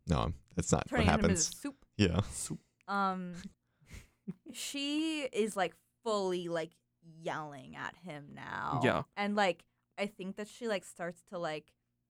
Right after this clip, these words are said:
Speaker 2: see herself doing violent things to him and getting, like, really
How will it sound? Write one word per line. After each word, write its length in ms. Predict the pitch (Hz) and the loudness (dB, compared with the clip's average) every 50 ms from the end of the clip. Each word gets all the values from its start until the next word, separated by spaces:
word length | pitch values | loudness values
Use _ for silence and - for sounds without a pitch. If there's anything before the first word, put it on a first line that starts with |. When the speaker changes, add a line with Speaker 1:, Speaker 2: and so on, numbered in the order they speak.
| _ _ | _ _
Speaker 2:
see 400 | - - - - - 185 185 185 | -20 -16 -12 -8 -6 -6 -4 -4
herself 640 | 180 196 190 190 185 - - 170 170 175 175 175 | -4 -2 -2 -2 -2 -2 0 2 2 2 0 -2
doing 340 | - 180 170 170 175 175 175 | -6 -4 -4 -2 -2 -4 -4
violent 480 | 165 156 143 160 170 175 170 170 170 - | -2 -2 -2 0 0 -2 -2 -2 -4 -4
things 320 | 151 147 151 175 190 196 | -8 -8 -8 -8 -10 -8
to 80 | - 214 | -6 -4
him 260 | 220 220 220 220 202 | -2 -2 0 0 0
and 140 | 175 175 175 | -2 -2 -2
getting, 160 | 175 170 165 | -4 -4 -4
like, 140 | 165 160 - - | -6 -10 -12 -10
really 200 | 165 165 160 | -8 -6 -6